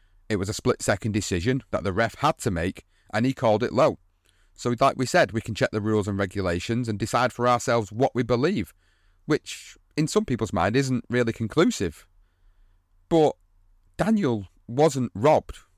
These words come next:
That's the ultimate conversation here. No matter what people say, and people are gonna disagree with me, gonna disagree with Johnston, both of us are solidified in the fact that he wasn't robbed. It was a moment in the sport where,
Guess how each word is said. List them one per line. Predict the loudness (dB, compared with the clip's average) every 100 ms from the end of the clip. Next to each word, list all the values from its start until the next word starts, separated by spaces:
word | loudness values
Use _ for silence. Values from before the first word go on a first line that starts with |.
| _ -2
That's | -2 -2 -2
the | 0
ultimate | 0 0 -2 -2
conversation | -2 -2 -2 -2 -2 -2 -2
here. | 0
No | 2
matter | 2 2
what | 2
people | -2 -6 -8
say, | -4 -2 -4 -8 _ _ _ _ -2
and | -2 -2 0
people | 0 2
are | 2
gonna | 2
disagree | 0 0 -2 0 0
with | 0 0
me, | 0 0
gonna | -2 -4
disagree | -6 -6 -4 -4
with | 2
Johnston, | 2 2 0 -2
both | 4 4 4
of | 0
us | 0 -2 -2
are | 0 2
solidified | 0 -2 0 0 2 2
in | -2
the |
fact | 0 0 0
that | 0 -2 _ _ _ _ _ _ _ _ _ _ _ _ _ -4
he | 0
wasn't | 0 0 0
robbed. | 0 0 -8 -20 _ _ _ _ _ -6
It | -4
was | -2 0
a |
moment | 2 2 2 -2 -2
in | -2
the | -2
sport | -4 -2 0 0
where, | -2 -2 0 -2